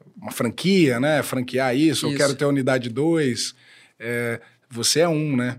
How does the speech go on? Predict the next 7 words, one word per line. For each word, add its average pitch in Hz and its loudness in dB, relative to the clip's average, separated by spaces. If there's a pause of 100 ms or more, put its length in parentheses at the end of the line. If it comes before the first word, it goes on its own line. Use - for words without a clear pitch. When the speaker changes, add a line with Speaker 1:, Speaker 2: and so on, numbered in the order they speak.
Speaker 2:
Sim. 143 -4
Speaker 1:
E 113 -6
aí, 117 -4
pra 135 -2
você, 139 2 (520)
é, 98 -14 (600)
Speaker 2:
Potencializar? 131 -10